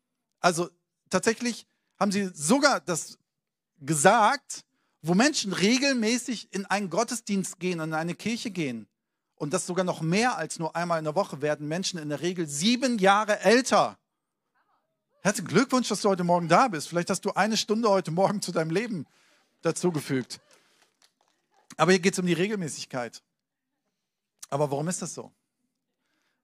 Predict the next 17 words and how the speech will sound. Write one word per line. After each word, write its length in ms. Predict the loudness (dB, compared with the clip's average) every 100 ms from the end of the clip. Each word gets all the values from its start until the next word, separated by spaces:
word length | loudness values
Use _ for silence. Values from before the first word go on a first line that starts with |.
| _
Dann 80 | -4
können 140 | -2 0
wir 60 |
jetzt 220 | -2 -4
tief 240 | -2 -2 -2
analysieren, 840 | -6 -4 -4 -4 -4 -6 -8 -14 _
was 300 | _ -14 -12
Gemeinschaft 520 | -6 -6 -4 -6 -10
mit 100 | -12
den 80 | -10
Menschen 320 | -10 -10 -6
macht 260 | -4 -4 -6
und 80 | -14
dass 140 | -12
wir 80 | -10
alle 160 | -8
nicht 280 | -10 -12 -18